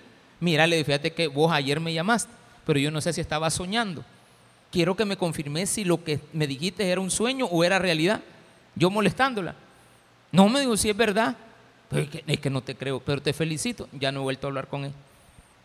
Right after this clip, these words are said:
Tres veces la he invitado a venir. Ay, ya,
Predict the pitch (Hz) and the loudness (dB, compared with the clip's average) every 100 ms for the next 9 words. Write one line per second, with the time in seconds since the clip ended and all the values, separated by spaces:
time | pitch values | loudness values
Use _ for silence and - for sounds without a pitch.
0 | _ _ - 156 160 208 185 170 180 170 | _ _ -2 0 2 0 0 0 0 -2
1 | 165 180 175 147 151 180 180 - 143 135 | 0 2 2 0 -2 -6 -8 -12 -14 -12
2 | - | -14